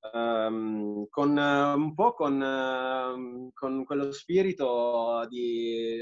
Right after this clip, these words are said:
anche se comunque abbiamo un'azienda già avviata, un sacco di lavoro, per noi è sempre quella curiosità, diciamo, di un bambino che prova e che fa e che ha la soddisfazione alla fine di aver creato una cosa particolare, una cosa nuova e,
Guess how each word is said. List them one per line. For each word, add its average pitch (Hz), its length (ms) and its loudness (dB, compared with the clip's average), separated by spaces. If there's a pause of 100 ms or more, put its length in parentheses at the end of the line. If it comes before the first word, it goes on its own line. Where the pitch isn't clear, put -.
anche 165 200 -6
se 156 200 -10
comunque 196 300 0
abbiamo 147 280 2
un'azienda 139 600 -2
già 131 120 -4
avviata, 139 580 2
un 127 80 -10
sacco 143 320 -8
di 151 80 0
lavoro, 170 880 2
per 131 200 -2
noi 151 240 -4
è - 20 -10
sempre 143 300 -12
quella 120 220 -10
curiosità, 127 720 -2
diciamo, 117 600 -8 (680)
di 123 60 -6
un 131 100 0
bambino 139 720 -2
che 139 120 -16
prova 131 580 0
e 127 40 -6
che 120 220 -12
fa 123 320 4
e 117 160 -2
che 120 80 -6
ha 117 80 0
la 123 120 -2
soddisfazione 139 720 -4
alla 139 200 -2
fine 143 220 -2
di 139 100 -2
aver 120 180 0
creato 127 400 -2
una 123 120 -4
cosa 113 840 0
particolare, 131 840 0
una 127 160 0
cosa 123 220 -8
nuova 127 600 2
e, 110 600 -4